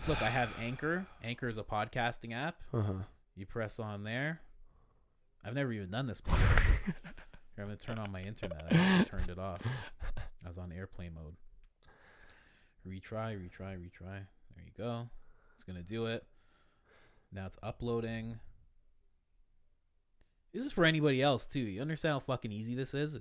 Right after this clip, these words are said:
Speaker 1: We just recorded something. You put it on, you sh-, press share. You go to your fucking Anchor app. Anchor gets you pre-approved for eight different platforms. So you'll be on iTunes, you'll be on Spotify, you'll be on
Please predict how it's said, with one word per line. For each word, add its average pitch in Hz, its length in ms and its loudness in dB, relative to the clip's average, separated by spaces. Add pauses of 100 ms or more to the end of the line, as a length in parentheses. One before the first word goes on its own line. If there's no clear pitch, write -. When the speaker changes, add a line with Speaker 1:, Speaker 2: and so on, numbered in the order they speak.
Speaker 1:
We 107 80 -6
just 120 220 -4
recorded 156 420 0
something. 156 540 -2 (260)
You - 100 -6
put 139 160 6
it 139 60 2
on, 135 340 2
you 98 120 -12 (220)
sh-, - 200 -6
press - 300 2
share. 107 640 0 (280)
You 98 100 -8
go 113 140 0
to 127 60 0
your 117 80 -2
fucking 117 320 -4
Anchor 107 280 -4
app. 98 280 0 (500)
Anchor 143 260 -2
gets 139 220 -2
you 123 80 -4
pre-approved 131 840 2
for - 340 -8 (100)
eight 127 480 -4 (180)
different 107 320 -6
platforms. 135 720 -4
So - 100 -6
you'll 104 160 -4
be 101 140 -6
on 90 140 -8
iTunes, 95 520 -8
you'll 82 120 -12
be 80 40 -14
on 80 80 -14
Spotify, 113 540 -4
you'll 87 100 -8
be 80 140 -14
on 73 60 -18